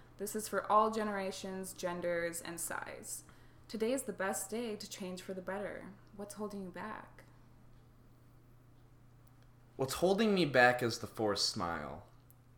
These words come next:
Speaker 1: So, I was sold when I saw this.
Speaker 2: You were sold?
Speaker 1: I was sold.
Speaker 2: Chloe, I don't, uh, but why do you need,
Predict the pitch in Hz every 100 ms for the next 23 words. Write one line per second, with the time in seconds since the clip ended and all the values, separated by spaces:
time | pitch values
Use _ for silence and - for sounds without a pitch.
0 | - - - - 214 214 214 214 - -
1 | - - - - - 220 269 269 - -
2 | 196 170 - - - - 311 - - -
3 | 202 196 185 180 170 160 - - - 120
4 | 131 139 - 123 123 143 170 - 196 202
5 | 202 202 208 - 170 - - - - 180
6 | 170 135 - 143 156 151 - - - -
7 | 143 143 131 131 135 147 151 147 143 135
8 | 139 135 139 135 135 127